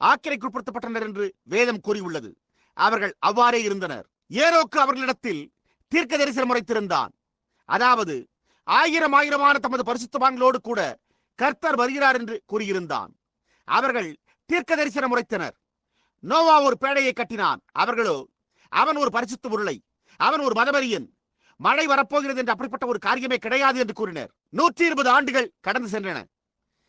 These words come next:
அவன் ஒரு மார்க்கத்தை உடையவனாயிருந்து அதில் ரட்சிப்பை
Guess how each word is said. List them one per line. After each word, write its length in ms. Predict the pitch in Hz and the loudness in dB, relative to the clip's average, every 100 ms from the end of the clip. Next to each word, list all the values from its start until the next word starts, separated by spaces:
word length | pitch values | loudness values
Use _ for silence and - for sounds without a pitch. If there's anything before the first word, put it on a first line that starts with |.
| _ _ _ - | _ _ _ 0
அவன் 280 | 214 320 302 | 2 4 2
ஒரு 140 | 277 | 2
மார்க்கத்தை 380 | 220 269 269 277 | 4 4 0 -4
உடையவனாயிருந்து 680 | 247 247 240 220 208 190 151 135 _ _ _ _ - | -2 0 2 2 0 -4 -8 -10 _ _ _ _ -2
அதில் 280 | 214 208 | 0 0
ரட்சிப்பை 400 | 240 226 330 277 | -2 -2 -6 -6